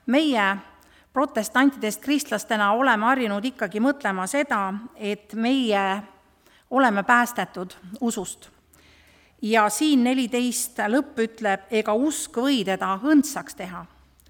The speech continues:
Ja räägitakse inimesest, kellel tegusid ei ole, ja öeldakse, et usk ei või teda õndsaks teha, ja uuem tõlge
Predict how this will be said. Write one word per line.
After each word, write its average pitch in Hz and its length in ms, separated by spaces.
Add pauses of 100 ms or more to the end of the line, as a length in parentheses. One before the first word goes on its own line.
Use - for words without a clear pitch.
(380)
Ja 214 100
räägitakse 220 800 (300)
inimesest, 226 500
kellel 196 180
tegusid 202 480
ei 220 100
ole, 254 220 (260)
ja 220 140
öeldakse, 190 340
et 185 140
usk - 260
ei 196 80
või 277 220
teda 220 180
õndsaks 233 460
teha, 190 300 (480)
ja 220 100
uuem 262 320
tõlge 220 340